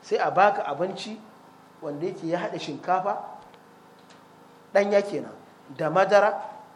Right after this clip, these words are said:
da fulawa, da ka, da mai, da gishiri,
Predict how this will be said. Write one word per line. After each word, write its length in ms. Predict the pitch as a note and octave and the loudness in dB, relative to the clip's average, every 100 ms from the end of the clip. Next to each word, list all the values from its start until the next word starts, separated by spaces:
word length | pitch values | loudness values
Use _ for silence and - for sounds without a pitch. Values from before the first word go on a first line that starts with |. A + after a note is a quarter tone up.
| - - - - - C#3 | -20 -20 -20 -20 -16 -10
da 120 | D#3 | -6
fulawa, 720 | F#3+ G3 G#3 G#3 G#3+ - - - - - E3+ | 2 6 8 8 6 2 -10 -14 -20 -20 -14
da 140 | C3 E3 | -8 -4
ka, 140 | - E3 D3+ | -4 -4 -4
da 100 | D#3+ | 0
mai, 260 | G3 A3+ - - - - - D3 | 2 2 -2 -14 -20 -20 -20 -12
da 80 | D#3 | -12
gishiri, 560 | D#3 G#3 - G#3+ A#3+ | -10 -8 -6 -4 -4